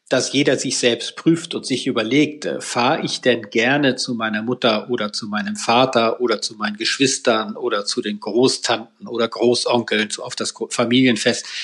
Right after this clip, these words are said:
Fahre ich da wirklich gerne hin aus Herzen oder fühle ich mich verpflichtet?“ Und wenn ich mich verpflichtet fühle, kann ich ja auch immer noch sagen, „Ja, eigentlich fühle ich mich verpflichtet, ich habe keinen Bock.“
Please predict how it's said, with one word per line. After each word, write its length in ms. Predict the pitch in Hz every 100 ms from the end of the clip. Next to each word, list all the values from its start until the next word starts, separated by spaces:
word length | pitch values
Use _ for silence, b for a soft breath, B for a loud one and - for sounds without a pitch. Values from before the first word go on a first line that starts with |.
| B
Fahre 300 | - 107 151
ich 140 | 170 -
da 220 | 117 113
wirklich 420 | 143 147 131 -
gerne 340 | 117 123 143 120
hin 380 | 104 131 190 -
aus 300 | 127 113 -
Herzen 500 | 113 151 - - 185
oder 240 | - 139
fühle 240 | 131 135 123
ich 100 | -
mich 120 | 113
verpflichtet?“ 600 | 113 - - - 107 - B B B B B B B -
Und 100 | 120
wenn 120 | 127 151
ich 120 | 147
mich 140 | 143
verpflichtet 560 | 165 147 185 196 175 170
fühle, 300 | - 165 156
kann 180 | 147 151
ich 140 | -
ja 100 | 156
auch 140 | 143
immer 240 | - 180 156
noch 140 | 127
sagen, 340 | - 123 120 120
„Ja, 340 | 143 214 196
eigentlich 520 | - 85 135 - 143 -
fühle 160 | 185
ich 140 | 143 147
mich 100 | -
verpflichtet, 540 | 127 - 180 - 143
ich 220 | 180 165
habe 120 | 165 -
keinen 240 | 151 131
Bock.“ 340 | 156 175 -